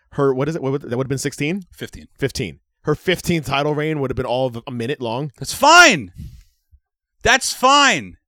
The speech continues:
Speaker 1: You're peeking.
Speaker 2: Oh, <laughs> oh man, don't start with me.
Speaker 1: Simadonna. Sim-, Simadonna.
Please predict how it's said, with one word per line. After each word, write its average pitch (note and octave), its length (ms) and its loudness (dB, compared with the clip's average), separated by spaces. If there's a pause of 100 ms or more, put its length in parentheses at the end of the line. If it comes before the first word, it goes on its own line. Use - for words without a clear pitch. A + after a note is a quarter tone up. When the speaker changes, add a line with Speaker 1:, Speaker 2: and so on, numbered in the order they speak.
(380)
Speaker 1:
You're E2+ 100 -20
peeking. - 220 -20 (1200)
Speaker 2:
Oh, G#2 340 -14 (420)
<laughs> - 520 -18
oh - 220 -4
man, - 200 -10 (760)
don't C#3 180 0
start - 340 -8
with F#2+ 120 -12
me. - 240 -12 (1500)
Speaker 1:
Simadonna. C#3 560 -6
Sim-, G#3+ 140 0
Simadonna. E3+ 580 -4